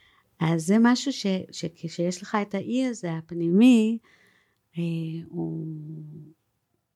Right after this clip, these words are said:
משמש אותך, אתה לא, אתה לא יודע שזה שם.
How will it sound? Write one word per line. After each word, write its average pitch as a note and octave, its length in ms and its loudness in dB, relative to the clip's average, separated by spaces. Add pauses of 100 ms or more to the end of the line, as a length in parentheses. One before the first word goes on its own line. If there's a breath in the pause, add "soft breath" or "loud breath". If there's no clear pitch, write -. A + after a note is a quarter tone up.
(280)
משמש F#3 480 2
אותך, - 300 -10
אתה D#3+ 160 -6
לא, G3+ 280 2
אתה - 160 -12
לא A#3+ 420 -4
יודע G#3 420 0
שזה C#3+ 280 -10
שם. C3 240 -12